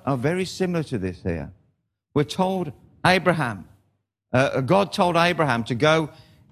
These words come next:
into a land to be revealed and then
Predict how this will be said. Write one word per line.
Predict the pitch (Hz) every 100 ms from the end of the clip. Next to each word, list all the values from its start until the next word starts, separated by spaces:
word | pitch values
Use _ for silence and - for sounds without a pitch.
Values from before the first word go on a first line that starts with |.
| -
into | 160 175 160
a | 147 156
land | 160 147 104 - _
to | 151
be | 135
revealed | 151 139 147 151 143 - _ -
and | 143 143
then | 151